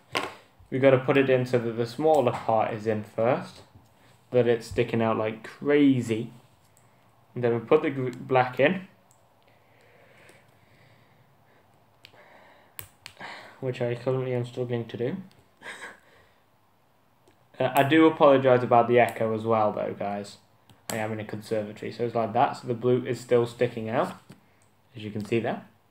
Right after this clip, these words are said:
Then we get the little two with a hole in and put that over the blue. Like that.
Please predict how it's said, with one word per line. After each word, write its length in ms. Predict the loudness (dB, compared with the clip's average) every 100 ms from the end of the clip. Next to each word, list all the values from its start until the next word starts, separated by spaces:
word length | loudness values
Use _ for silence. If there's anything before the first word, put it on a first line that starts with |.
| _ _ _ _ _ -20 -20 -20 _ _ _ -2
Then 200 | 0 2
we 60 |
get 220 | 2 2 4
the 120 | 2
little 1000 | 2 2 2 2 2 4 4 2 -4 -12 -6
two 400 | 2 4 4 0 -4
with 120 | 0
a 60 |
hole 240 | 2 4 4
in 160 | 0 0
and 200 | -2 0
put 180 | 0
that 200 | 2 0
over 240 | 0 -6 -6
the 140 | -8
blue. 260 | -8 -10 -10 _ _ _ _ _ _ _ _ _ _ _ _ _ _ _ _ -2
Like 220 | 0 0
that. 240 | -4 -10